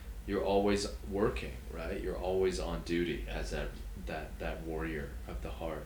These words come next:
you know, and just spreading those, those beautiful vibes. There's so many opportunities throughout the day, you know, to do this, from the most mundane thing of just going to the coffee shop and having an interaction with the barista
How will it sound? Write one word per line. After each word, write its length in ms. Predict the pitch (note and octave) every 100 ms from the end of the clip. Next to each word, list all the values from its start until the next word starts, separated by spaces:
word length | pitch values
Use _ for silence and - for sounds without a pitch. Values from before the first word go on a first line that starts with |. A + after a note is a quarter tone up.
| - -
you 160 | E2+
know, 180 | E2 E2+
and 100 | D#2+
just 180 | - -
spreading 440 | - - D2+ D#2 D2
those, 400 | D2+ D2 - - - - - - - -
those 120 | F2
beautiful 520 | - E2+ E2 - D#2 D2+
vibes. 340 | D#2 D2+ -
There's 160 | F#2 -
so 200 | - D#3
many 160 | D#3
opportunities 640 | C#3+ C3+ B2+ - A2 F#2+ -
throughout 220 | F2+ F2+
the 60 | F2
day, 380 | F2+ G#2+ - -
you 80 | F#2
know, 100 | F2 E2+
to 80 | -
do 200 | - G#2
this, 200 | - -
from 200 | - F#2
the 80 | F2+
most 260 | F2+ -
mundane 540 | G2 G2+ G#2+ G#2 G#2+ G#2
thing 380 | G#2+ B2+ D2 - - - - - F2
of 180 | E2+ -
just 260 | F#2+ - - -
going 240 | - F#2+ G2+
to 60 |
the 120 | G2 F#2
coffee 400 | F2 F#2 - G#2+
shop 440 | - D#2+ C#2+ -
and 120 | E2
having 260 | F2 F2+ E2
an 60 | D#2
interaction 580 | - D#2+ D2+ - -
with 120 | D#2 -
the 60 |
barista 680 | - D#2+ D#2 E2+ - D2+ C#2+